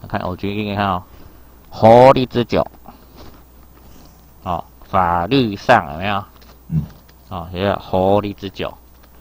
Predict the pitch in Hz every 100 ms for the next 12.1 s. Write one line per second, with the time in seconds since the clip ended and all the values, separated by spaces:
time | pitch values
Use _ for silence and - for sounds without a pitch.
0 | - - - - - - - - 107 90
1 | 85 - - - - 185 165 - - -
2 | 90 85 - - 98 92 87 - - -
3 | - - - - - - 87 - 113 127
4 | 127 127 98 85 104 107 98 87 80 80
5 | - - - - - 104 98 - - -
6 | - - - 175 208 185 143 139 196 135
7 | 98 - 147 143 190 151 143 151 170 -
8 | 139 127 156 110 78 67 - - - -
9 | 95 85 - - - - 139 135 180 170
10 | 123 151 123 127 131 107 98 117 110 -
11 | 71 71 - - - - - 95 82 76
12 | 71